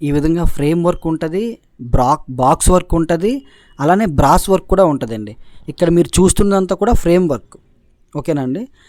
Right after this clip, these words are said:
Already ఇంటికి సంబంధించి నేను మూడు వీడియోలు చేశానండి గ్రానైట్ వర్క్ సంబంధించి. ఫ్లోర్ గ్రానైట్ ఏం వేసాం,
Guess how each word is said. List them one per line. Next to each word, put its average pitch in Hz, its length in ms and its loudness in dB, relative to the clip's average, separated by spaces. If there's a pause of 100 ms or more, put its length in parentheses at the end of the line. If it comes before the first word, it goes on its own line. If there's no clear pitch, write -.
(240)
Already 202 340 2 (140)
ఇంటికి 180 300 -2
సంబంధించి 180 500 0
నేను 127 180 -2 (300)
మూడు 151 220 2
వీడియోలు 170 320 2
చేశానండి 120 460 -6
గ్రానైట్ 147 280 0
వర్క్ 135 220 -4
సంబంధించి. 117 440 -6 (460)
ఫ్లోర్ 151 320 2
గ్రానైట్ 147 320 -6
ఏం 139 160 0
వేసాం, 127 340 -6